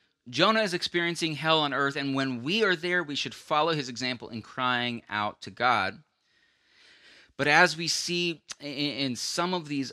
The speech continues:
other verses, Jonah sets an example that may look good on the outside,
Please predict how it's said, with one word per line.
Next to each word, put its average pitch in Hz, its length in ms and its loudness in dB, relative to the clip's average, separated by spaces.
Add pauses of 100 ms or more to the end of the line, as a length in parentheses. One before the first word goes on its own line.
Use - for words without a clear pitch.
other 185 260 -4
verses, 110 540 -6
Jonah 202 360 -4
sets 185 300 -2
an 160 60 -4
example 123 480 -4
that 120 180 -6
may 117 220 -2
look 151 320 -2
good 165 160 -2
on 147 140 0
the 127 100 -6
outside, 95 480 -4